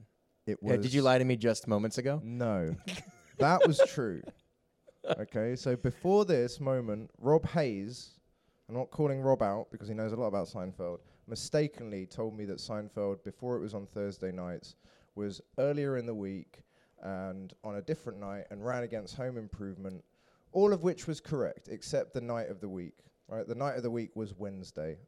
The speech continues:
Speaker 1: I think I thought it was Tuesday or Monday. I can't remember. Um, someone's prob-
Speaker 2: Originally.
Speaker 1: Orig-, well, no, originally it was on Thursday, right? So this is where it's ridiculous. Originally it was on Thursday.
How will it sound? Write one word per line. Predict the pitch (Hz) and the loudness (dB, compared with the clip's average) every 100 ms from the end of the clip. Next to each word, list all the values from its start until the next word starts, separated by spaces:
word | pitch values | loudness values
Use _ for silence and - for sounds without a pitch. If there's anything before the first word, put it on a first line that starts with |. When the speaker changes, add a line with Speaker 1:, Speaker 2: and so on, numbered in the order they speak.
| - | -12
Speaker 1:
I | 92 107 | -4 -4
think | - 123 113 - - | -4 -8 -8 -12 -8
I | 107 104 | -6 -4
thought | - 101 | -4 -4
it | 80 | -2
was | 95 - | -6 -8
Tuesday | - 101 95 92 | -8 -8 -4 -2
or | 92 | -2
Monday. | 90 87 87 | -4 -4 -4
I | |
can't | - 127 90 | -2 -4 -4
remember. | 92 90 90 87 _ - _ _ | -6 -6 -4 -6 _ -20 _ _
Um, | 98 95 92 87 | -4 -4 -4 -10
someone's | - 135 131 127 | -4 2 4 4
prob- | 117 95 | 2 -2
Speaker 2:
Originally. | 92 - _ _ _ | -6 -20 _ _ _
Speaker 1:
Orig-, | 120 139 151 - | -2 0 -2 0
well, | 147 - | 0 0
no, | 151 | 0
originally | 120 113 160 190 196 143 110 95 127 _ _ _ _ _ _ _ _ _ _ | 0 2 0 0 -6 -6 -4 -6 -10 _ _ _ _ _ _ _ _ _ _
it | 127 | 0
was | 123 | 2
on | 120 - | 0 2
Thursday, | 190 175 143 - 80 - _ _ _ _ _ _ | 6 8 6 2 -8 -8 _ _ _ _ _ _
right? | 98 110 - _ | -6 -6 -6 _
So | - 127 117 117 - | -4 0 2 0 -2
this | 160 - | -4 0
is | 165 147 | -2 4
where | 147 131 | 6 6
it's | 151 143 | 4 -2
ridiculous. | 160 151 110 104 98 | -4 -4 -4 -6 -6
Originally | 113 170 190 143 | -4 -4 -2 -4
it | 110 | -2
was | 123 | -4
on | 151 | -6
Thursday. | 160 143 117 98 - 92 | -4 -2 -2 -2 -6 -8